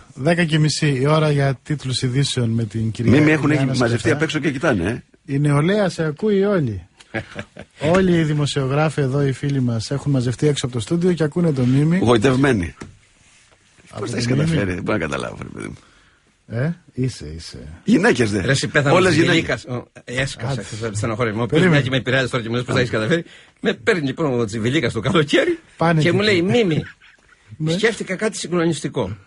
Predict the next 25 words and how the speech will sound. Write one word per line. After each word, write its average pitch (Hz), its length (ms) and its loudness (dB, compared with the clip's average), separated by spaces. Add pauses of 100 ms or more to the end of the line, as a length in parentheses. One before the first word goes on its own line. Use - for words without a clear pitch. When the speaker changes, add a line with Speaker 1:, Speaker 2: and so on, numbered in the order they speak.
(880)
Speaker 3:
Θα 151 160 -6
κάνουμε 202 360 0
κάτι 208 240 -2
που 160 60 -8
θα 160 60 0
γίνει 190 120 -2
σεισμός. 160 580 -2 (1000)
Οι 160 120 0
δυο 175 240 4
μας", 98 220 -4
μου 98 80 -8
λέει. 82 300 -12
Του - 120 -20
λέω, 214 100 -12
"Τι 294 140 -6
ρε 202 100 -4
Βασίλη, - 320 -14
τώρα 107 140 -12
με 120 100 -6
τρελάνεις". 104 360 -6 (800)
Μου 170 80 -2
λέει, 175 80 2
"Κοίταξε 151 240 -4
να 82 60 -4
δεις. - 180 -12